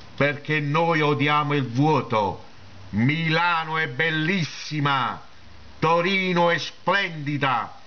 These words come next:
Napoli è superba, Palermo è magnifica, Foggia è divina, Verona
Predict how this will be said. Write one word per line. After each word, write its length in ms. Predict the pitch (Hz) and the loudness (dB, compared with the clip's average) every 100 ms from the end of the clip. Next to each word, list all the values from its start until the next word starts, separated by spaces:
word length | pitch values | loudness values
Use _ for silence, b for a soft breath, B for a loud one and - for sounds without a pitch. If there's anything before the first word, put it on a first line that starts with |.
| B B B - | B B B -2
Napoli 540 | 127 180 180 170 170 | 0 2 0 -2 0
è 80 | 175 | 0
superba, 1300 | - - 143 180 190 165 160 135 135 147 135 113 98 - - - - - | -2 -4 0 2 0 -2 -4 -4 0 2 2 0 -4 -14 -18 -18 -18 -4
Palermo 640 | 139 147 185 185 165 160 165 | 0 0 0 -2 -2 -2 -2
è 80 | |
magnifica, 1080 | 165 165 165 185 214 135 151 139 147 127 101 - - - - - - - - | 0 -2 -2 -2 -2 -2 -4 0 2 2 -2 -12 -18 -18 -18 -18 -18 -18 -2
Foggia 840 | 175 202 135 - - 143 123 - - - | 2 2 0 -6 -2 0 0 -4 -12 -4
è 180 | 135 147 | -2 -2
divina, 840 | 131 180 214 190 156 135 110 87 - - - - - - - - - - - - - - - - - | -2 0 0 0 0 0 0 -6 -14 -20 -20 -20 -18 -18 -18 -18 -18 -18 -18 -18 -18 -18 -18 -16 -4
Verona 760 | 123 160 196 190 147 131 107 | 0 2 2 2 0 0 -2